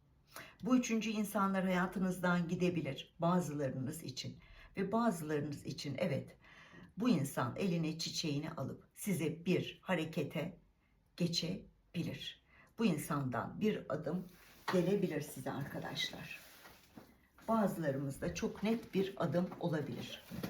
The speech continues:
Ama bazılarımız için bu bulunduğu durumdan çıkamayan arkadaşlarımız da olacak. Çünkü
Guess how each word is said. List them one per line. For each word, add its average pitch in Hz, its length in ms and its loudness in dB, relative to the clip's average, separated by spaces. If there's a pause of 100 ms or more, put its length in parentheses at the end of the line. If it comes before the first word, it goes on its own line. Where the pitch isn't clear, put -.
(480)
Ama 165 360 2 (600)
bazılarımız 147 760 2
için - 460 -6 (500)
bu 208 160 0
bulunduğu 170 520 4
durumdan 143 640 -2 (200)
çıkamayan 170 480 4
arkadaşlarımız 143 960 0
da - 100 4
olacak. 135 460 -2
Çünkü - 520 -4